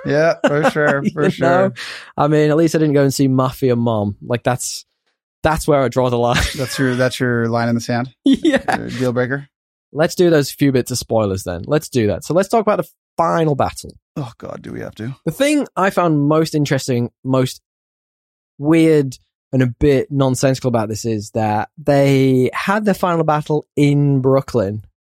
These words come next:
Speaker 1: which was
Speaker 2: It seems like there's big interdimensional consequences to this
Speaker 1: Yeah, hundred percent.
Speaker 2: that are not acknowledged.
Speaker 1: So what happens is, uh, effectively,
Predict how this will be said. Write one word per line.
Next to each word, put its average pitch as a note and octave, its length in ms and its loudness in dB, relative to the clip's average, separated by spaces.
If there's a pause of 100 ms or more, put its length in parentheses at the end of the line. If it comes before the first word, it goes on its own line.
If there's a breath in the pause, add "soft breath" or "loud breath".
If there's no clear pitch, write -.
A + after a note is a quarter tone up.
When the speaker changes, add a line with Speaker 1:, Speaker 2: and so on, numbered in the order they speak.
Speaker 1:
which C#3 280 0
was B2+ 640 2
Speaker 2:
It - 100 -12
seems F#3 260 -2
like A3 140 2
there's D3+ 180 -2
big D#3 320 -2
interdimensional C3+ 640 0
consequences - 600 -6
to C3 60 -8 (100)
this C#3+ 100 2
Speaker 1:
Yeah, D3 680 4 (340)
hundred G#3 340 4
percent. A#2 320 0
Speaker 2:
that B2+ 80 0
are B2 80 2
not B2+ 200 2
acknowledged. B2 460 -6
Speaker 1:
So B2+ 140 2
what B2+ 200 2
happens D#3+ 280 0
is, A#2+ 280 2
uh, G#2+ 560 0 (300)
effectively, A#2 840 0